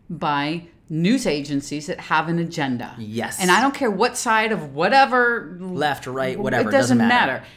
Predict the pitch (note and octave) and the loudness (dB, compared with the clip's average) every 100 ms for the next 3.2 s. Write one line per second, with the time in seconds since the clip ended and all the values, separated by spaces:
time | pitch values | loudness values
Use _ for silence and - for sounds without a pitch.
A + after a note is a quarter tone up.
0 | _ - E3+ E3+ E3+ F#3 B3 D4 C4+ G3+ | _ -8 -6 -6 -4 2 2 2 0 2
1 | A#3+ A#3+ C4+ D4 A3 D3 D3 - C#3+ - | 2 2 0 0 0 0 -2 -6 -6 -4
2 | E3 F3 F3 E3 G3+ G#3+ G#3 A#3 B3 E3 | 2 4 4 2 4 4 2 2 2 0
3 | C#3 | -2